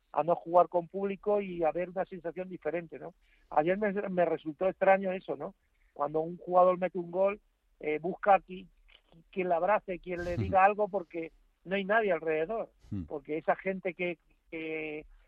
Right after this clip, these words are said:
Speaker 1: que jalea ese gol o esa buena acción no va a estar. Entonces, pues bueno, en Vallecas también lo van a notar mucho y para nosotros es un hándicap a nuestro favor que,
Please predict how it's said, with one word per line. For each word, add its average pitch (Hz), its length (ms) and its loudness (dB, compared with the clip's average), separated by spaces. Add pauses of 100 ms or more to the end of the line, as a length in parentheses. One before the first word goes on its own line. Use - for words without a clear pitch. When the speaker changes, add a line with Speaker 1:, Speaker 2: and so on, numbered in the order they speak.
Speaker 1:
que 170 120 2
jalea 165 760 2
ese 180 420 -8
gol 202 260 -2
o 180 80 -2
esa 180 180 -4
buena 185 220 -4
acción 202 400 -8 (320)
no 185 120 0
va 175 100 6
a - 20 0
estar. 170 320 0
Entonces, 156 400 -10
pues 151 160 -8
bueno, 151 240 -8 (340)
en 151 100 -12
Vallecas 151 440 0
también 170 240 2
lo 165 80 4
van 165 140 4
a 160 40 0
notar 160 300 0
mucho 190 420 -6 (340)
y 151 380 -2
para 151 240 4
nosotros 160 480 0
es 160 180 -8
un 160 120 -10
hándicap 160 380 -2
a - 20 0
nuestro 151 240 -6
favor 151 320 0
que, 135 340 -4